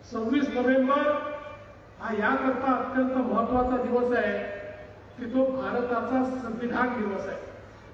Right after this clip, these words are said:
सव्वीस नोव्हेंबर एकोणीसशे एकोणपन्नास रोजी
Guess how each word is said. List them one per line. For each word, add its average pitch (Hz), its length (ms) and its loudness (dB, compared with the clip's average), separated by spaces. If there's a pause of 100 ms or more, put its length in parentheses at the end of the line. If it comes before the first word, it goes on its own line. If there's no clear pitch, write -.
(320)
सव्वीस 247 440 4
नोव्हेंबर 277 600 4
एकोणीसशे 277 520 0
एकोणपन्नास 285 680 2
रोजी 277 580 0